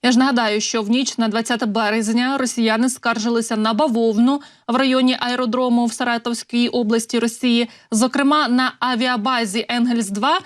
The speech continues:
з якої неодноразово злітали ворожі стратегічні бомбардувальники для того, аби атакувати за допомогою ракет Україну. І там було зафіксовано пожежу, вибухи і вторинну детонацію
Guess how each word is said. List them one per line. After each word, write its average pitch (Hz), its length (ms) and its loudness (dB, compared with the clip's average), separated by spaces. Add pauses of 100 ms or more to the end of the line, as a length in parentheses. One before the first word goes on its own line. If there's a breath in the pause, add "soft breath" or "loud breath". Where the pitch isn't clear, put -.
(180 loud breath)
з 220 160 2
якої 262 420 2
неодноразово 269 1120 2
злітали 240 560 0
ворожі 233 480 0
стратегічні 233 720 0
бомбардувальники 233 1040 0 (300 loud breath)
для 226 160 0
того, 254 280 0
аби 233 500 0
атакувати 226 680 -2
за 214 100 -2
допомогою 214 580 0
ракет 233 440 -2 (140)
Україну. 226 680 0 (400 loud breath)
І 247 100 2
там 277 260 2
було 233 260 0
зафіксовано 214 760 -2
пожежу, 302 760 0
вибухи 269 800 0
і 277 100 0
вторинну 285 720 0
детонацію 233 920 0